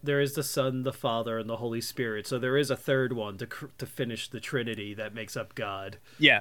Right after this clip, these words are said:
Speaker 2: that, that makes perfect, perfect sense.
Speaker 1: It's a
Speaker 2: Um,
Speaker 1: Judeo-Christian story.
Speaker 2: but
Speaker 1: Kirby, it's an allegory.
Speaker 2: If it re-, really wants you to, to feel it,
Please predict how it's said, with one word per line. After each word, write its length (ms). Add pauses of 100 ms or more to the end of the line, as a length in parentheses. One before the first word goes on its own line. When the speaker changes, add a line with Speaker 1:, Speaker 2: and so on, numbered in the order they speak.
Speaker 2:
that, 220
that 160
makes 220
perfect, 560
perfect 380
sense. 400 (440)
Speaker 1:
It's 180
a 40
Speaker 2:
Um, 180
Speaker 1:
Judeo-Christian 640
story. 480 (560)
Speaker 2:
but 160
Speaker 1:
Kirby, 180
it's 100
an 60
allegory. 640 (160)
Speaker 2:
If 140
it 80
re-, 220
really 260
wants 340
you 240
to, 560
to 140
feel 420
it, 160